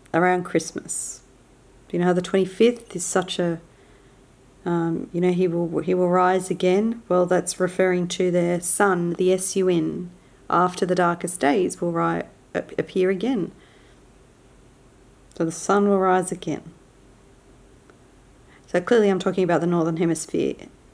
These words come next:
For some reason, we're always, we're pr-, primarily driven by Northern season festivities. So I'll talk more about Christmas at a later stage, such as, you know, quite a few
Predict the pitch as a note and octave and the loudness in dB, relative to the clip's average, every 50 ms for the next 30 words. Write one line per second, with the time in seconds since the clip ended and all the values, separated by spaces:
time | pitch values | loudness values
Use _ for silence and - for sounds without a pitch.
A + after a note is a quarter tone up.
0 | _ - - - - - - F#3 F3 F3+ - G3+ G3 G3+ G3+ G3 G3 F3+ F3+ F#3 | _ -20 -20 -20 -14 -6 -2 -2 -2 0 2 2 2 4 4 4 2 2 0 0
1 | F#3+ F#3 F#3 F3 F3 E3+ E3+ F3+ F3+ E3+ E3+ F3 E3 - - - - - - F3 | 2 2 2 2 2 4 4 4 4 4 4 2 0 -2 -6 -10 -6 -4 -4 -4
2 | F3+ - - F#3 E3+ - - - - - - - - _ - - - G3+ G3 G#3 | -2 -2 -2 -2 -2 -4 -10 -20 -20 -20 -20 -20 -20 _ -8 -2 0 2 4 4
3 | A3 A3+ A3+ A3+ A3 A3 A3 A3 G#3+ G#3 G#3+ - - - - - - - - - | 4 4 4 4 2 2 2 2 0 0 -4 -8 -20 -20 -20 -20 -20 -20 -2 2
4 | - A3 G3 G3 G3 G3 F#3+ F3+ F3+ F3 E3+ E3+ F3 F3 F#3 F#3+ F#3 F3 F3+ F3+ | 4 4 6 6 4 4 2 2 2 2 2 2 2 4 4 4 4 4 2 0
5 | E3+ F3 - - F3+ F3+ F3 - E3 E3 - - - E3+ - - G#3+ F3+ - - | 0 0 0 0 0 0 0 -2 -4 -4 -4 -8 -10 -8 -6 -4 -2 -2 -2 -2
6 | - - - - - - - - - - _ _ _ _ _ _ - _ _ _ | -4 -8 -10 -16 -18 -20 -20 -20 -20 -20 _ _ _ _ _ _ -20 _ _ _
7 | - - - _ _ - - - - - _ _ _ _ _ _ _ _ - - | -20 -20 -20 _ _ -20 -20 -20 -20 -20 _ _ _ _ _ _ _ _ -20 -8
8 | - - G3+ - - - D4+ - D4 D4 - E4 C#4 B3 B3 - - - - G#3 | 0 2 4 4 4 2 2 0 0 4 4 4 4 6 4 2 2 2 0 0
9 | - - G#3 G#3 - F3+ F3+ F3 F3 F3 E3+ E3+ - E3 - - - - - G2 | 0 0 -2 -2 -2 -2 0 0 2 2 2 2 0 -2 -6 -4 -2 0 0 0
10 | - - - - - - - - - - - - - - - - - - - - | -2 -4 -8 -12 -14 -14 -16 -18 -20 -20 -20 -20 -20 -20 -20 -20 -20 -20 -20 -20
11 | - - - - G3 F#3 F#3 - - F#3 F3 E3+ F3 - - F#3 F3 D#3 E3 D#3+ | -18 -12 -4 -2 0 0 0 2 2 2 2 2 0 0 0 0 0 0 0 0
12 | - F#3+ F#3+ F#3 F#3 - F#3 F3 E3+ - - | 0 0 0 0 -2 -2 0 0 0 0 -2